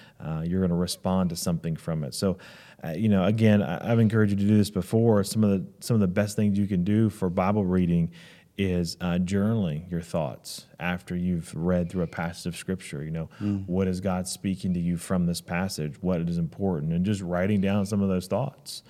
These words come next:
Speaker 1: so that, um, you can see and actually understand, "God is speaking to me in this particular way from this particular passage, and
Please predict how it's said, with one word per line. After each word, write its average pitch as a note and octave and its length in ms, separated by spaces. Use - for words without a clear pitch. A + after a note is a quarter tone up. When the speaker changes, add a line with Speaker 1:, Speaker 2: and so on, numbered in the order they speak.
Speaker 1:
so G2+ 300
that, F2 340
um, F2 240
you G2 140
can F2 300
see A2 720
and F2 160
actually F#2+ 360
understand, F#2 520
"God G#2 160
is G2+ 80
speaking A2+ 400
to F#2+ 80
me F#2 140
in F2 320
this G2+ 180
particular F#2+ 560
way G2 240
from F2 240
this G2+ 180
particular F#2+ 520
passage, G#2 480
and E2+ 160